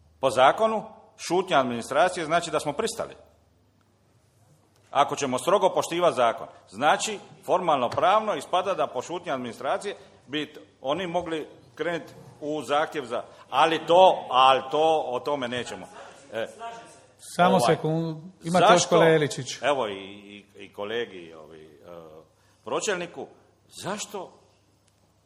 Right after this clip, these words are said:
Speaker 1: u ovom slučaju Plodinama ili bilo kome drugom nije na pismo pismeno odgovoreno? Eto, to je, za-, to, zato je to uopće danas došlo na dnevni red.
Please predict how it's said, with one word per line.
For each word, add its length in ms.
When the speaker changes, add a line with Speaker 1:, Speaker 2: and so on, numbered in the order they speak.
Speaker 1:
u 100
ovom 140
slučaju 360
Plodinama 440
ili 120
bilo 280
kome 240
drugom 260
nije 460
na 100
pismo 460
pismeno 600
odgovoreno? 560
Eto, 200
to 320
je, 180
za-, 260
to, 200
zato 420
je 100
to 160
uopće 240
danas 260
došlo 260
na 120
dnevni 260
red. 180